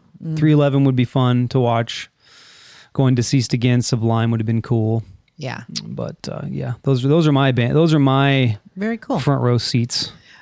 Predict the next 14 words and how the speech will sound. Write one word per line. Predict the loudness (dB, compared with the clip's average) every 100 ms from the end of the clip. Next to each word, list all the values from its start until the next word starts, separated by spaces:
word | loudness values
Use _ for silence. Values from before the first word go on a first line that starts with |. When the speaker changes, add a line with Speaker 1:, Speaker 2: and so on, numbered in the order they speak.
| _
Speaker 1:
Well, | 0 2 4 2
let's | 0 -2
see | -6 -2 0
what | 0 -4 -4
the |
socials | -8 -8 -10 -12 -16 -18
say. | -14 -12 -6
Speaker 2:
Yep. | 0 0
Speaker 1:
Angie | 0 -2
said | -2 -2 0
The | 0
Revivalist, | 0 0 -2 -2 -2 -2 -2 -6 -12 -16 -14
David | -6 -4 -2 -6
Shaw. | -6 -4 -2 -2